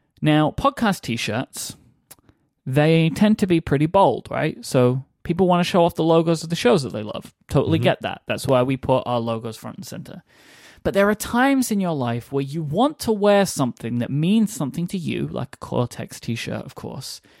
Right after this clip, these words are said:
Speaker 2: Mm-hmm.
Speaker 1: But you're in company. Maybe you're going out somewhere, you're in more mixed company, and you don't wanna have the big logo on your body.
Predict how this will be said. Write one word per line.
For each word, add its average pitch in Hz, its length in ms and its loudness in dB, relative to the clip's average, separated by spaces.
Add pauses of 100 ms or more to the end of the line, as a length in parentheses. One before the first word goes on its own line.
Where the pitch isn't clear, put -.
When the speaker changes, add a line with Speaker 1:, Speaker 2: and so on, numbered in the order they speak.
(100)
Speaker 2:
Mm-hmm. 101 340 -2
Speaker 1:
But 185 180 2
you're 190 240 2
in 214 200 -2
company. 156 680 0
Maybe 196 300 2
you're 190 80 6
going 180 340 2
out 180 220 0
somewhere, 180 520 0
you're 165 200 0
in 170 80 0
more 170 240 2
mixed - 340 -2
company, 160 480 -2
and 165 100 -2
you 160 60 -2
don't 156 240 0
wanna 151 220 -2
have 151 180 -6
the 143 80 -10
big 139 220 -4
logo 127 460 -2
on 113 120 -8
your 110 140 -8
body. 113 400 -14